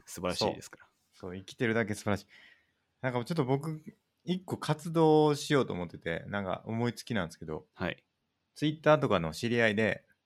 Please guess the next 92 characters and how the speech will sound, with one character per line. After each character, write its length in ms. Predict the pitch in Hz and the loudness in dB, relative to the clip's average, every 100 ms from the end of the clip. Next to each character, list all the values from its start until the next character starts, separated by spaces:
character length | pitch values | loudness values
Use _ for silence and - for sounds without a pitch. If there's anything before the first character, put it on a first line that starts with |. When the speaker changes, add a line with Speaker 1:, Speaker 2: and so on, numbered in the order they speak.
| _ _ _ | _ _ _
Speaker 2:
「い 20 | 110 | -8
や、 160 | 110 | -8
ち 80 | - | -8
ょ 20 | |
っ 20 | 131 | -10
と 80 | |
自 140 | 107 120 | -8 -4
分 80 | 135 | -2
は 60 | |
ダ 140 | 135 143 | -2 0
メ 80 | |
や 80 | 131 | 0
な」 300 | 110 104 104 110 | 2 2 0 -4
み 100 | 104 | -2
た 100 | 98 | 0
い 20 | |
な 60 | |
こ 80 | 92 | 0
と 100 | 92 | -4
を 40 | 90 | -8
つ 140 | - | -6
ぶ 80 | 101 | -4
や 60 | 101 | -4
い 20 | |
て 60 | |
た 100 | 98 | -2
ら、 280 | 85 87 87 _ _ _ _ | -2 -2 -4 _ _ _ _
「ち 60 | - | -4
ょ 20 | |
っ 0 | |
と 100 | 113 | 0
あ 40 | |
な 140 | 117 135 | 2 2
た 80 | 110 | 0
は 60 | |
素 140 | - 104 | 0 -2
晴 80 | 104 | 0
ら 120 | 104 | 0
し 140 | - | -2
い」 20 | 82 | -10
っ 20 | |
て 140 | - | -12
い 80 | 80 | -12
う 40 | |
風 120 | 78 78 | -10 -12
に 100 | 78 | -8
リ 120 | 92 | -6
プ 120 | 87 | -6
を 40 | |
送 160 | 76 - | -10 -10
る 60 | 78 | -16
っ 20 | |
て 160 | - | -14
い 120 | 82 80 | -12 -8
う。 60 | |
Speaker 1:
<laughs> 580 | 98 - 196 403 - - - - | 4 8 12 10 8 -6 -16 2
ボ 120 | 113 | 4
ッ 80 | - | 6
ト 80 | 123 | 4
を 80 | 107 | 4
作 180 | - | 0
る 60 | 104 | -2
っ 20 | |
て 100 | 92 | 0
こ 60 | 90 | -4
と 60 | |
で 60 | 82 | -4
す 80 | 104 | -8
か？ 80 | - - | -10 -12
Speaker 2:
<laughs> 100 | - | -2
い 40 | |
や、 80 | 127 | 2
ボ 160 | 143 | 4
ッ 80 | 156 | 2
ト 100 | 190 | 2
じ 60 | 147 | 2
ゃ 40 | |
な 40 | 98 | 2
い 40 | |
で 40 | |
す 20 | 98 | 0
よ。 40 | |
僕 280 | 92 101 120 | -4 -2 0
の、 360 | 120 123 - 113 | 2 2 -2 -10
あ 100 | 107 | -8
の、 180 | 95 95 | -6 -4
思 180 | 110 107 | -2 -4
っ 100 | - | -4
た 280 | 104 104 - | -2 -2 -2
言 220 | 101 101 | -10 -8
葉 120 | 87 92 | -8 -2
で、 280 | 135 - | -2 -2